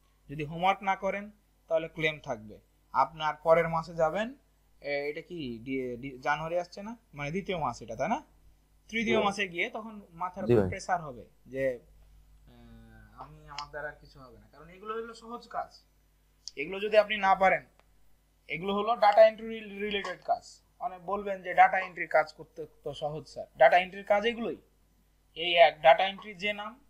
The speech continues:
Speaker 1: সেই নামই lead generation, তথ্য সংগ্রহ, scrapping, একই কাজ, ঘুরে ফিরে খালি জায়গা পরিবর্তন।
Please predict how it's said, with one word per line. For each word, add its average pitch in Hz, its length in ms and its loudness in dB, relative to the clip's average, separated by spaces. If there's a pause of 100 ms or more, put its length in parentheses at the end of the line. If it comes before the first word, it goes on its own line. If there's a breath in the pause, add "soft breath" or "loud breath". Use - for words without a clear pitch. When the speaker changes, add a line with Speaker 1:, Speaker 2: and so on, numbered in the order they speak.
Speaker 1:
সেই 180 200 -8
নামই 185 240 -2
lead 185 200 -6
generation, 190 540 -8
তথ্য 185 300 -16
সংগ্রহ, 190 540 -10 (220)
scrapping, 202 560 -2
একই 247 300 0
কাজ, 185 420 6
ঘুরে 175 220 -2
ফিরে 220 300 6 (460)
খালি 202 300 -2 (360)
জায়গা 170 480 8 (160)
পরিবর্তন। 147 600 -4